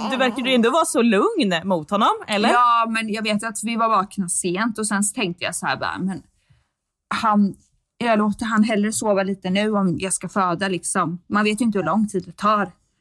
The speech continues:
Speaker 1: Ja.
Speaker 2: Ehm,
Speaker 1: Ja.
Speaker 2: så sen, eh, vid nio,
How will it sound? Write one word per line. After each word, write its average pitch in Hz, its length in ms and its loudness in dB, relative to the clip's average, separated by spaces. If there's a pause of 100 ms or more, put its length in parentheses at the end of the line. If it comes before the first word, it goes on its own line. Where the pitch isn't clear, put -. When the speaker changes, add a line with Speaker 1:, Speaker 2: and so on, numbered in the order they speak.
(180)
Speaker 1:
Ja. 170 400 2 (560)
Speaker 2:
Ehm, 185 560 0 (200)
Speaker 1:
Ja. 175 380 2 (500)
Speaker 2:
så 196 540 0 (560)
sen, 226 640 -2
eh, 226 200 -2 (720)
vid 226 140 -4 (220)
nio, 208 600 2